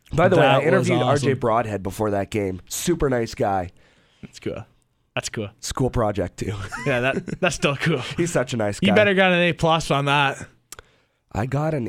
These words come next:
Speaker 1: eighty-seven. So an A. Meh.
Speaker 2: Eh,
Speaker 1: It's okay.
Speaker 2: I'd argue it.
Speaker 1: Um, and then the other game I went there was with the Niagara Ice Dogs, and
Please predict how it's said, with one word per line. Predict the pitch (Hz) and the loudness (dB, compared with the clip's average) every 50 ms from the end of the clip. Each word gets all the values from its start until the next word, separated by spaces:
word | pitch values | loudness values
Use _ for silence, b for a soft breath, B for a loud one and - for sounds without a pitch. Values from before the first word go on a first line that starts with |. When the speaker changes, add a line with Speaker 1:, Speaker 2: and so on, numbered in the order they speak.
| - - | -6 -4
Speaker 1:
eighty-seven. | 123 131 147 160 170 180 180 170 - - - - - 139 123 110 87 80 73 69 - - - - _ _ _ _ _ _ _ _ _ _ _ _ _ _ | -4 -2 -2 -2 -4 -4 -6 -6 -8 -10 -10 -6 -6 -4 -4 -4 -6 -8 -8 -10 -12 -16 -20 -20 _ _ _ _ _ _ _ _ _ _ _ _ _ _
So | - - 104 92 | -8 -4 -4 -2
an | 92 | -2
A. | 82 71 69 - - - _ _ _ _ _ _ _ _ _ - | -4 -6 -8 -10 -14 -20 _ _ _ _ _ _ _ _ _ -8
Meh. | 170 165 160 151 135 - - _ - - | -4 -4 -4 -4 -6 -10 -16 _ -6 -4
Speaker 2:
Eh, | 202 196 190 180 - - | -2 -2 -2 -2 -6 -10
Speaker 1:
It's | - - | -10 -8
okay. | 92 - - 78 76 92 - | -8 -8 -6 -8 -6 -2 0
Speaker 2:
I'd | 175 156 123 | 0 2 2
argue | 113 113 113 113 113 117 120 | 0 0 -2 -2 -2 -2 -2
it. | 120 - - - - | -4 -4 -8 -6 -4
Speaker 1:
Um, | 110 113 113 110 110 107 107 110 110 107 113 - | -2 0 2 2 2 2 0 0 -2 -4 -4 0
and | - 175 190 | 2 4 4
then | 190 185 185 | 4 4 4
the | 175 175 - | 2 2 2
other | 165 190 214 247 202 | 2 2 2 0 0
game | 175 165 160 151 | 0 0 2 2
I | 147 | 2
went | 147 143 151 147 - | 2 2 0 0 0
there | 151 151 160 | 0 0 2
was | 160 147 135 | 0 -2 -2
with | 147 175 180 175 | -2 -2 0 0
the | 175 | 0
Niagara | 151 147 147 156 151 123 110 123 | 0 2 2 2 2 0 0 0
Ice | 165 180 180 | 0 -2 -2
Dogs, | - 131 107 104 117 147 143 123 | 0 0 0 2 2 0 0 -2
and | 113 107 | -6 -8